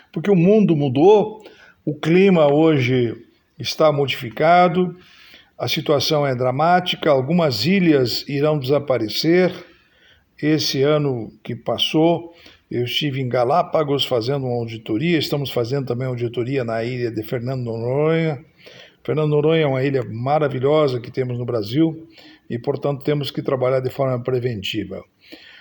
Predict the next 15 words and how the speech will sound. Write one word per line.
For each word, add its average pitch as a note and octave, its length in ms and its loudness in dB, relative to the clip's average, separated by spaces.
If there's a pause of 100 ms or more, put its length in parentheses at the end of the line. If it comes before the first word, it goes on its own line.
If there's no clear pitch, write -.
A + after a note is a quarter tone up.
Mas F3 280 2
a A3 80 8
ideia A#3 340 6
de G3+ 140 4
fazer C#3+ 800 2
uma E3 140 2
auditoria C#3 840 0 (1300)
já F#3 480 2
aconteceu F#3 500 4
lá G#3+ 160 6
em A3+ 100 2
dois G#3+ 240 6
mil G#3 180 4
e G#3+ 80 2
doze, D3+ 680 6